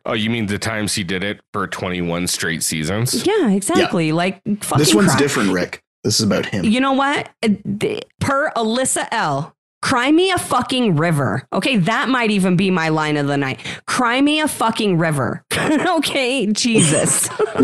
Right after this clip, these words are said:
Speaker 1: So to switch up the pace a little bit, one thing that really impressed me is when Red was having the team meeting and Paulie called it out, like, "Oh, they're gonna go ahead and split the vote between me and Josh."
Speaker 2: Yeah.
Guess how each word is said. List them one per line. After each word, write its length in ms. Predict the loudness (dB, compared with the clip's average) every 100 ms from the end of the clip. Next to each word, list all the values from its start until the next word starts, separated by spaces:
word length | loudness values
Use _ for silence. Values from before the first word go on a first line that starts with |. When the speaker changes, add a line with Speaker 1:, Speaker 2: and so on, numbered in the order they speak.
| 2 2 2 2 -2 -4 -10 -8 -8
Speaker 1:
So 380 | -4 0 2 2
to 240 | 0 -2 -2
switch 320 | 0 0 0
up 80 | -4
the 100 | -2
pace 300 | -2 0 -2
a 60 |
little 220 | 0 -2 -2
bit, 260 | -2 -6 -12 _ -2
one 260 | 0 2
thing 160 | 2 2
that 180 | 2 2
really 220 | 0 2
impressed 400 | 0 -2 -4 -2
me 160 | -2
is 160 | -2 -2
when 220 | -2 -2
Red 220 | -2 -2 -2
was 160 | -2
having 200 | -2 -2
the 80 | -4
team 300 | -2 -2 0
meeting 480 | 0 0 0 -2 -4
and 220 | -4 -2
Paulie 320 | -2 -2 -2 -2
called 220 | -2 -2
it 100 | -4
out, 240 | -4 -4
like, 200 | -4 -6 -4
"Oh, 140 | -2
they're 180 | 0 -2
gonna 360 | -2 -4 -6 -10 _
go 120 | -2 -2
ahead 140 | -2
and 100 | -2
split 260 | -2 -4 -4
the 80 |
vote 200 | -4 -4
between 280 | -4 -4 -4
me 120 | -2 -4
and 100 | -4
Josh." 360 | -6 -6 -4
Speaker 2:
Yeah. 300 | -2 0 -4